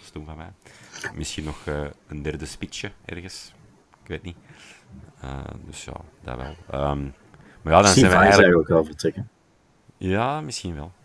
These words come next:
Speaker 1: wie weet. Eh, zal moeten blijken. Ehm, we zijn eigenlijk nog niet, want we zijn nog niet aan de ultieme apotheose, eh, gekomen.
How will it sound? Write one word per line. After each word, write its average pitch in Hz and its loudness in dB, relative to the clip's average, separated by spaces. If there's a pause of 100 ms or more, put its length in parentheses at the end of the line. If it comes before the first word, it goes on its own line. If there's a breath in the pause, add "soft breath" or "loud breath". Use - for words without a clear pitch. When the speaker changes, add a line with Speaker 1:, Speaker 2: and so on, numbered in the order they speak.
Speaker 1:
wie 78 -12
weet. - -16 (460)
Eh, 71 -12 (260)
zal 71 -4
moeten 73 -10
blijken. 71 -10 (460 loud breath)
Ehm, 78 -2 (260)
we - -8
zijn 87 -4
eigenlijk 92 0
nog 113 -8
niet, 120 -8
want 107 -8
we 80 -6
zijn 78 -6
nog 76 -8
niet 90 -6
aan 82 -8
de 73 -6 (420 soft breath)
ultieme 92 -4
apotheose, 90 -8
eh, 92 -8
gekomen. 98 -8